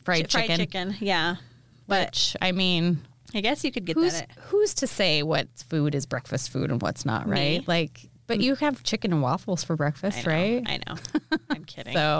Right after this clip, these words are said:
Speaker 2: I
Speaker 1: I don't know.
Speaker 2: care.
Speaker 1: Whatever you're in the mood for, you can find something.
Speaker 2: Yes, and it opens at nine thirty. So you could theoretically go rope drop Radiator Springs if you want to, and then grab some fried chicken when you're done.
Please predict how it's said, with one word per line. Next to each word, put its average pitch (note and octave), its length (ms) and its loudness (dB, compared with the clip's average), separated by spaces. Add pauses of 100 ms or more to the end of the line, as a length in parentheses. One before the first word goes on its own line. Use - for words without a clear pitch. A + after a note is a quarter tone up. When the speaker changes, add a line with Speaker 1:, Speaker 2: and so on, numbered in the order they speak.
Speaker 2:
I E3 140 2
Speaker 1:
I - 40 2
don't C#3 140 -2
know. C#3 160 2
Speaker 2:
care. D#3 100 -4 (720)
Speaker 1:
Whatever A3+ 320 2
you're E3+ 180 4
in D3+ 100 4
the D#3 60 4
mood D3+ 200 2
for, D#3 240 2
you E3 160 2
can D3 140 -2
find - 280 -2
something. - 460 0 (100)
Speaker 2:
Yes, D#3 520 -4 (120)
and G#3+ 140 -2
it G3+ 60 0
opens F3+ 280 -2
at F#3+ 100 -6
nine D#3+ 200 -4
thirty. - 340 -8 (120)
So - 180 -4
you D#3+ 160 0
could F3+ 380 -2
theoretically F3 640 -2
go F3+ 180 0
rope D#3 300 -2
drop D3+ 280 0
Radiator F3 300 -2
Springs C#4+ 540 -2
if C#4 120 -6
you C4 80 -2
want A3+ 260 -4
to, A3+ 100 -2
and F3 120 -2
then C#3+ 120 -4
grab C3+ 240 0
some G#3+ 120 0
fried A3+ 240 -2
chicken - 300 -4
when D3+ 120 -6
you're F3 100 -2
done. G3 260 0